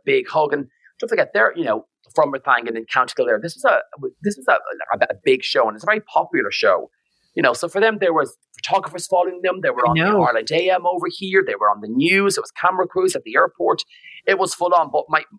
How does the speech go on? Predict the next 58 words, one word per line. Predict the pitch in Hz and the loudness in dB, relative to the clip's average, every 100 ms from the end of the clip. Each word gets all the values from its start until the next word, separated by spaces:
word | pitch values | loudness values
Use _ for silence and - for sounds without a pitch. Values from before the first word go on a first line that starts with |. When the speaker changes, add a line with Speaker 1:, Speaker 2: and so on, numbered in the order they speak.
| _ | _
Speaker 1:
you | - 160 | -2 0
know, | 120 | 2
my | 127 | 0
family | - 160 151 147 | 0 0 0 -2
stuck | 127 - 156 - | -4 -4 -2 0
it | 135 | 2
out | 131 117 | 2 0
together, | - 104 139 123 135 156 214 _ _ _ - | -10 -4 0 0 0 0 -2 _ _ _ -6
and | 113 | 0
that's | 135 - | 0 2
what | - 127 | -2 0
we've | 127 120 | -2 -6
always | - 117 120 117 - | 0 2 2 -2 -10
done. | - 113 113 180 180 _ _ | -2 2 2 -2 -12 _ _
And | 131 | -2
once | 151 208 208 | 0 0 2
I | |
knew | 175 165 165 | 0 0 -2
they | 147 147 | 2 2
were | 156 143 | 2 2
okay, | 127 - 123 95 92 _ _ | 0 0 -2 -2 -8 _ _
like, | 185 180 | -6 0
even | 359 196 | -2 0
now | 185 143 - | 0 0 -2
talking | - 151 151 | -2 -2 -2
to | 127 | 0
you, | 107 | 0
I | |
get | 101 185 - | 0 -2 0
goose | 160 165 | -2 0
pimples | 151 131 120 | -2 -2 -2
when, | 131 120 | 0 0
when | 127 | -2
they | 123 | 0
open | 123 135 139 | 0 0 -2
the | 117 | -4
gates, | 107 127 117 - - - _ _ - | 0 0 0 -2 -6 -6 _ _ -6
and | 127 175 | 0 2
there | |
was | 214 | 2
Speaker 2:
Yeah. | 190 | 0
Speaker 1:
this | - 123 | -2 -6
massive | 123 123 - 139 - | -2 -2 0 -4 -2
T | - 110 | -2 -4
V | 120 127 | -6 -6
set | - 110 - | 0 0 0
and | 117 | -4
loads | 113 117 135 - | 2 2 2 -4
of | - | -8
people, | - 135 135 104 | -6 -2 0 2
and | 101 | 0
I | |
was | 104 | -2
with | 147 143 | -6 -6
Davina, | - 127 143 | -8 -6 -4
and | 113 | -2
I'm | 110 - | -4 -4
thinking, | 175 165 160 | -6 -2 -2